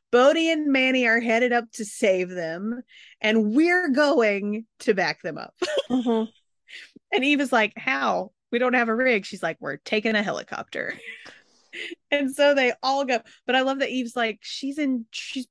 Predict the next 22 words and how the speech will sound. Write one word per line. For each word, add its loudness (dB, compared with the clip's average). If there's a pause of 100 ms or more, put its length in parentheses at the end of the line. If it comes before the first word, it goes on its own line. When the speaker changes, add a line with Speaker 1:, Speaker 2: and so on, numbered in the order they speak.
(160)
Speaker 1:
training. -2
She's -12
still 0
got 0
two -2
weeks." -4
She's -10
like, -2
"Well, -4
two -6
weeks -6
just -10
became, 0
like, -4
two -6
hours." -2
<laughs> -8
Speaker 2:
Yeah, 8 (180)
which, 4 (300)
once 4
again, 4 (220)
I, 4